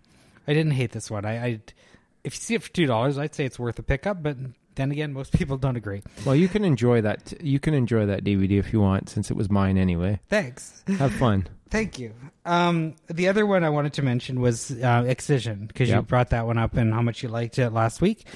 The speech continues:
Speaker 2: Yep.
Speaker 1: Um, this is a two thousand twelve movie from Ricky Bates Junior, um, who's got a, a new movie coming out called Trash Fire that's also getting a lot of good praise.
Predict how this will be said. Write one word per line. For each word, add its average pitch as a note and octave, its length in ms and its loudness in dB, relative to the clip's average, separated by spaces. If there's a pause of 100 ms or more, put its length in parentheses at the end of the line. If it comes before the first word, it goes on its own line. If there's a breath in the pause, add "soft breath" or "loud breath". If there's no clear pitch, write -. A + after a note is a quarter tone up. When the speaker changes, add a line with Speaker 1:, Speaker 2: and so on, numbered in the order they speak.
Speaker 2:
Yep. A#2 240 2
Speaker 1:
Um, C3 120 4
this A#2+ 160 -2
is A#2+ 160 -8
a - 20 -12
two C3+ 220 -6
thousand A#2+ 360 -4
twelve A#2 300 -4
movie A#2+ 300 2
from A2+ 200 2
Ricky A2 200 2
Bates A2 260 -2
Junior, G3+ 480 4 (440 loud breath)
um, B2+ 200 4
who's B2 200 -4
got A#2+ 200 -2
a, A#2+ 40 -2 (360)
a C3 80 2
new B2+ 100 6
movie B2 220 4
coming A#2+ 260 2
out A2 140 4
called - 160 -4
Trash B2 380 0
Fire A#2+ 320 2
that's A#2 200 -2
also B2 220 -2
getting A2+ 240 0
a G#2+ 60 -2
lot G#2+ 160 -4
of G#2+ 40 -10
good G#2+ 200 -6
praise. B2+ 440 -4